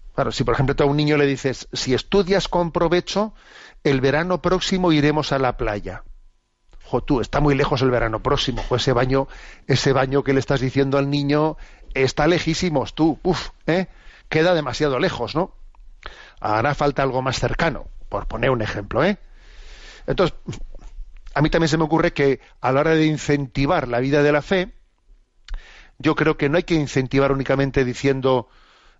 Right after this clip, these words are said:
eh, "Dios nos promete el cielo". ¿Mm? Porque el cielo, el cielo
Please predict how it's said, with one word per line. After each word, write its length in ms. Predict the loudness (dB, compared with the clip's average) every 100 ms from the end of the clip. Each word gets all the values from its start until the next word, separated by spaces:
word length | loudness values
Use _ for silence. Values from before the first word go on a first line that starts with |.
| _ _
eh, 320 | 2 4 4 2
"Dios 240 | 0 0
nos 160 | -2 -2
promete 360 | -2 0 0
el 100 | 0
cielo". 440 | 2 2 2 -2 -10 -20 -20 _ _ -20 -20 -20 -20 -20 -20 -20 -14
¿Mm? 140 | -14 -16 _ _ _ _ _ _ _ _ -20 -6
Porque 220 | -4 0
el 60 | 0
cielo, 520 | 2 2 4 0 -2 _ _ _ _ _ _ _ -20 _ -16
el 100 | -12
cielo 380 | 0 2 2